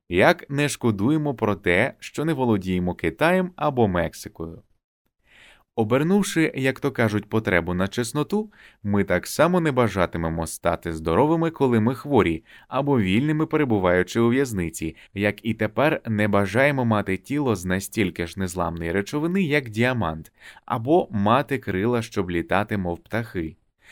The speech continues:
Проте я вважаю, що тут потрібні тривалі вправи і неодноразово повторювані роздуми,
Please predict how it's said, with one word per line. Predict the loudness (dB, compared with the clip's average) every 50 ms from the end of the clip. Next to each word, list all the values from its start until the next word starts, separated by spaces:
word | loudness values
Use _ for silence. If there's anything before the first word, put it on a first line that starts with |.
| -20 -20 -16 _
Проте | 0 2 2 2 2 2 2 4 4
я | 4 4
вважаю, | 4 4 2 2 4 4 4 4 4 2
що | 2 0 -2 -2 -2
тут | 0 0 0 0 0
потрібні | -4 -4 -2 -2 -2 -2 0 -2 -2
тривалі | -2 0 0 0 2 2 2 0 0
вправи | -4 -4 _ 2 4 4 4 4 2 -2 -2 -4
і | -4 -4
неодноразово | -2 -2 -2 -2 -2 -2 0 0 0 -2 -2 -2 -2 0 0 0 -2
повторювані | 0 0 -2 -2 -2 -4 -4 -2 0 0 0 0 0 -2 -2 0
роздуми, | 0 0 -2 -2 -4 -8 -8 -8 -10 -10